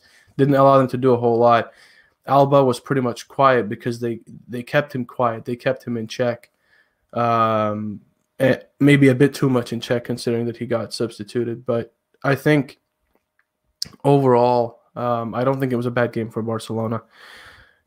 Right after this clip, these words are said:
If anything, I think there is, there are a lot of positives to take from the game. Um, some of the positives to take from the game,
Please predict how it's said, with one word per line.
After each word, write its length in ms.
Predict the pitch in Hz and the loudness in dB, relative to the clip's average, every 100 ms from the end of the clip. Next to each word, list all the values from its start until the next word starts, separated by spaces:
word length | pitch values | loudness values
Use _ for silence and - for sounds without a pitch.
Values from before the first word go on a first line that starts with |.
| - | -2
If 180 | 151 - | 0 4
anything, 600 | 151 160 147 131 120 110 | 6 6 4 0 0 0
I 100 | 123 | 0
think 360 | - 139 131 - | 2 0 0 -6
there 380 | 127 127 127 127 | -6 0 2 4
is, 400 | 127 123 120 _ _ _ | 2 0 -10 _ _ _
there 220 | 127 127 135 | 0 4 6
are 60 | |
a 80 | 123 | 6
lot 180 | 123 117 | 6 2
of 100 | - | 0
positives 420 | 120 117 113 110 | -4 -2 -6 -10
to 100 | 113 | -14
take 220 | - 113 | -12 -12
from 140 | - 120 | -12 -14
the 80 | |
game. 240 | 113 113 113 _ _ _ - | -12 -12 -12 _ _ _ -12
Um, 680 | 107 113 120 120 123 120 - _ | -10 -10 -12 -12 -14 -16 -18 _
some 320 | - - 160 | -6 2 4
of 100 | 156 | 4
the 80 | 139 | 0
positives 560 | - 135 127 123 117 - | 2 2 4 2 -2 -8
to 60 | |
take 240 | - 123 - | -8 -8 -8
from 140 | 117 | -10
the 80 | 113 | -8
game, 460 | 135 127 113 117 | -6 -4 -6 -10